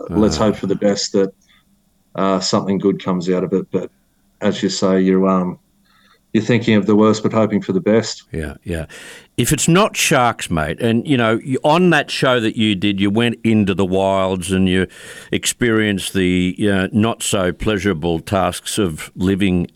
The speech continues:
Speaker 2: out into the outdoors of Australia. And for my international audience, if it's not sharks, it's crocs. We have some of the most dangerous waterways in the world.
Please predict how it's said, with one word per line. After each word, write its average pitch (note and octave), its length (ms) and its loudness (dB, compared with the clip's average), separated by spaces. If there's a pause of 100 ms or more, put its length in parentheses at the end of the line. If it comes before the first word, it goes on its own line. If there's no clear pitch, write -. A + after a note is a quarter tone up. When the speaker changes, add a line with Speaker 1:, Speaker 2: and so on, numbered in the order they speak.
Speaker 2:
out F2+ 220 0
into E2+ 160 -2
the F2 320 0
outdoors F2+ 540 0
of D#2 100 -4
Australia. F2+ 560 0 (240)
And G2 160 -4
for B2 120 -2
my C#3 280 2
international A2 600 0
audience, G2 360 2
if G#2 80 -2
it's G2 160 -4
not C3+ 160 -2
sharks, F#2 520 -2 (280)
it's G2 200 -2
crocs. - 600 -4 (300)
We A2+ 140 2
have G#2 100 0
some B2 220 0
of A2 60 0
the G#2+ 40 0
most G#2 340 -2
dangerous C3+ 600 2
waterways G#2 500 2
in F#2 80 0
the F2+ 80 0
world. F#2+ 340 2